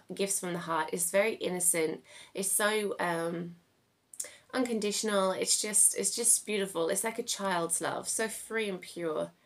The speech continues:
And so it could be that you were the one who received that in the past from somebody else, or you the, you were the one giving that.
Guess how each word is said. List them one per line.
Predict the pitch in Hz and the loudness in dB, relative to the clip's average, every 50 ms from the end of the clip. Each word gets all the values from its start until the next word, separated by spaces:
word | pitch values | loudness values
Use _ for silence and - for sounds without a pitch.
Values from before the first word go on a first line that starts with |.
| _ _ _ _ - - - - _ _ - | _ _ _ _ -20 -20 -20 -20 _ _ 4
And | 208 202 196 196 202 202 - - - _ _ _ _ - | 6 6 6 6 4 2 2 0 -4 _ _ _ _ 2
so | - - 254 254 | 4 6 6 6
it | 240 240 - | 4 4 2
could | - 294 277 - | 0 -2 -2 0
be | - 285 269 | -2 -2 0
that | 240 220 180 | 2 2 0
you | 202 208 220 240 | 0 0 -2 -2
were | 233 214 233 226 | 0 2 2 2
the | 208 208 | 2 0
one | 202 220 220 220 | 0 0 -2 -2
who | 226 233 208 | -2 -4 -2
received | 190 190 - - - - 226 233 254 254 247 240 - | 2 6 8 8 8 8 4 0 -2 -4 -6 -2 0
that | 185 185 202 208 - - | 0 0 0 -2 -4 -4
in | - 208 | -2 -2
the | 208 196 | -2 -2
past | - - 202 180 180 233 294 - - - | -2 -4 -6 -4 -2 -2 -2 -2 -2 -4
from | - 208 220 214 | -4 -4 -2 0
somebody | 208 - 220 208 190 190 185 180 | 0 0 0 0 -2 -2 -2 -2
else, | 180 175 175 240 349 392 - - - - - - - - | 0 0 0 0 0 0 -2 -4 -6 -12 -20 -20 -20 -8
or | - - 214 | -2 2 2
you | 226 226 240 240 240 | 4 4 4 4 2
the, | 247 220 196 - - - | 2 2 0 -4 -6 -4
you | 208 208 233 240 | -2 -2 0 2
were | 226 233 220 | 2 2 2
the | 220 202 | 2 0
one | 190 208 202 196 190 | 2 2 2 2 2
giving | 190 190 190 196 208 196 180 | 0 -2 -2 0 0 -2 0
that. | 165 147 117 - - - - | 0 -2 -2 0 0 0 -2